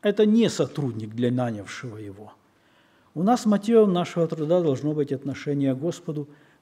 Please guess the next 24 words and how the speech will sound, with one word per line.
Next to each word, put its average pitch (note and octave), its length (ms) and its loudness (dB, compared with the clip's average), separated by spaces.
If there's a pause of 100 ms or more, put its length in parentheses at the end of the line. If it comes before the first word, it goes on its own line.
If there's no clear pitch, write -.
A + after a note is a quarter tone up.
принявшему C#3 640 -2
нас C#3 260 -8
в - 80 -20
свой A#2+ 300 -12
труд. G#2 440 -20 (840)
И F3 100 -2
чем G3+ 240 6
более G#3+ 340 10
мы F#3+ 200 4
его F3 180 8
любим, G3 300 2
тем C#3 180 0
усерднее C3 520 0
наш C3 240 -2
труд F3 280 -6
и C#3 40 -4
обильнее B2+ 500 -2
и - 20 -4
совершеннее C3+ 680 -6
наш B2 240 -12
плод. - 400 -18 (1500)
Далее D4 340 2
Павел C#4 300 4
говорит, B3+ 460 2